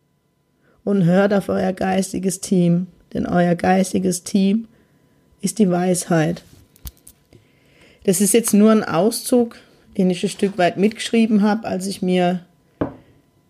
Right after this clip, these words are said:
die, das, diese Demo des, ähm, Trance Speakings angeguckt habe.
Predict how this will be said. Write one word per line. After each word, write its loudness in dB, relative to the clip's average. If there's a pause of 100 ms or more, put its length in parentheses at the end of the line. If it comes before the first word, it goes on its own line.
(680)
die, 2
das, -2
diese -2
Demo 4
des, 0
ähm, 0 (300)
Trance 2
Speakings -2
angeguckt -2
habe. -2